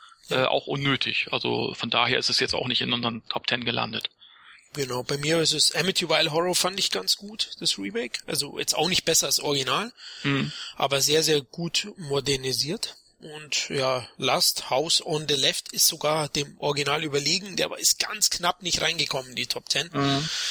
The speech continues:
Speaker 1: Ist auch wirklich zu empfehlen. Also die, die drei Filme kann man sich auf jeden Fall auch anschauen. Auch Rob Zombies stark polarisierendes Halloween-Remake haben wir nicht aufgenommen. Weil,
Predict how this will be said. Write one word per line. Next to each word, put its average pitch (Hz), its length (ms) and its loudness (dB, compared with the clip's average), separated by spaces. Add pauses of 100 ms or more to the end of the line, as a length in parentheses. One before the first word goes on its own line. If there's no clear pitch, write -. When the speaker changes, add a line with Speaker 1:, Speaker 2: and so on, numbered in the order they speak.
(460)
Speaker 1:
Ist 190 200 2
auch 151 160 2
wirklich 165 300 2
zu 160 180 2
empfehlen. 123 420 0
Also 123 200 -2
die, 127 200 -6 (140)
die - 140 -4
drei 127 200 2
Filme 143 840 -2
kann 147 160 -4
man 143 100 0
sich - 200 0
auf 120 140 0
jeden 135 120 -8
Fall 113 160 -2
auch 131 180 -2
anschauen. - 380 -4
Auch - 580 0
Rob 156 300 2
Zombies 202 460 4
stark - 340 2
polarisierendes 165 1000 2
Halloween-Remake 165 720 0
haben 160 140 0
wir 151 80 2
nicht 147 180 0
aufgenommen. 127 500 -2 (440)
Weil, 139 340 2